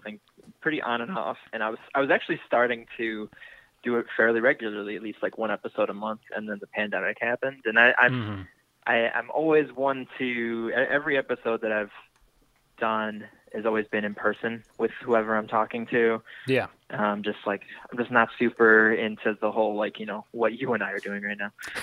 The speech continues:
Speaker 2: <laughs>
Speaker 1: Um,
Speaker 2: Yeah.
Speaker 1: <laughs> this is torture for me. No,
Speaker 2: It, it's already, I mean,
Speaker 1: But,
Speaker 2: it's always
Speaker 1: um,
Speaker 2: best to be in person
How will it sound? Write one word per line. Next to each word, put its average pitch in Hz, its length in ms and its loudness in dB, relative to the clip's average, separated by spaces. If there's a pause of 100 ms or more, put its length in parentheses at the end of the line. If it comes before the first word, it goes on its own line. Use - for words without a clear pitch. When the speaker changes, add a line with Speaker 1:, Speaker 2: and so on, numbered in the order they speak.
(260)
Speaker 2:
<laughs> - 0 -
Speaker 1:
Um, 110 260 6 (300)
Speaker 2:
Yeah. 113 260 6 (260)
Speaker 1:
<laughs> - 280 -16
this 175 140 4
is 156 160 0
torture 190 440 4
for - 140 -8
me. 214 120 -10 (100)
No, 110 80 -4
Speaker 2:
It, 196 120 6
it's 220 180 4
already, 226 360 6
I 185 120 4
mean, 196 160 6
Speaker 1:
But, - 40 10
Speaker 2:
it's 110 80 8
always 185 260 8
Speaker 1:
um, 123 40 -2
Speaker 2:
best 143 260 4
to 143 80 4
be 123 180 2
in 107 140 0
person 110 600 -2